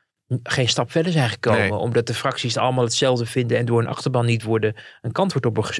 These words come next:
Speaker 1: op worden gestuurd, dan is de rol van, van, eh, van Hamer echt om een knoop door te hakken. En de
Speaker 2: Hmm.
Speaker 1: verantwoordelijkheid, eh,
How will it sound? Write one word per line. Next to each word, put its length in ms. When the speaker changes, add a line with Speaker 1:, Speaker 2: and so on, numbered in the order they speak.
Speaker 1:
op 280
worden 320
gestuurd, 440
dan 300
is 300
de 200
rol 300
van, 420
van, 380
eh, 200
van 200
Hamer 340
echt 240
om 60
een 60
knoop 320
door 160
te 100
hakken. 280
En 60
de 60
Speaker 2:
Hmm. 100
Speaker 1:
verantwoordelijkheid, 1080
eh, 200